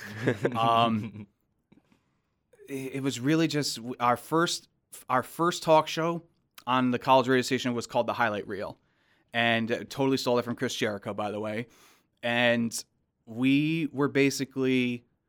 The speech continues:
Speaker 2: horrible ripoffs of Saturday Night Live. We always wrote skits. We, we tried to be as funny as we could. And the one thing that fu-, that, that took off with,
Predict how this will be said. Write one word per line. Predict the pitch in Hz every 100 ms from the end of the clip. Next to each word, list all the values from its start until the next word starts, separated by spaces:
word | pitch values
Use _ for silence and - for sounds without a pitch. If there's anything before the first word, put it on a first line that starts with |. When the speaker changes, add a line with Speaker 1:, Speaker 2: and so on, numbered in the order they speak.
| _ _ _ _
Speaker 2:
horrible | - - 127 135 151 143 147
ripoffs | 127 131 131 139 135
of | 110
Saturday | - 117 117 117 120
Night | 117 113
Live. | 110 117 117
We | 120 120 127
always | 135 117
wrote | 127 120
skits. | - - 127 127 - 117
We, | 117 113
we | 113 113
tried | - 127 131 127
to |
be | 120 123
as | 113 -
funny | - 127 127
as | 123
we |
could. | 120 127 123
And | 113
the | 113
one | 123 139
thing | 156 147
that | 131 -
fu-, | -
that, | 123 123 - _ _ - _ _ _
that | 127 117 -
took | - 131
off | 123 127 127
with, | 127 123 -